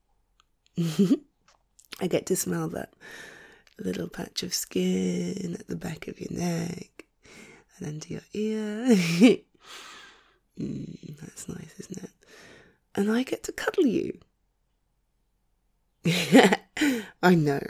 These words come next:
I know, sweetie. I know you are normally the big spoon, but you don't have to be all the time, you know.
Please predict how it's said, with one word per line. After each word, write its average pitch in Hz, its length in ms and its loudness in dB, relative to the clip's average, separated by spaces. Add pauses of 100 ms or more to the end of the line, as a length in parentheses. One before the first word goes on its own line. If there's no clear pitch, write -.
(100)
I - 100 2
know, 147 200 4
sweetie. - 420 -2
I - 100 0
know 165 280 4
you 170 520 4
are - 120 0
normally 147 420 2
the - 140 -4
big - 240 -4
spoon, - 500 -8
but - 140 -8 (1200)
you 185 100 4
don't 190 160 6
have 175 240 0
to 170 80 -8
be 151 200 -2
all 147 120 -2
the - 120 -12
time, - 360 -12
you - 140 -16
know. 156 220 -18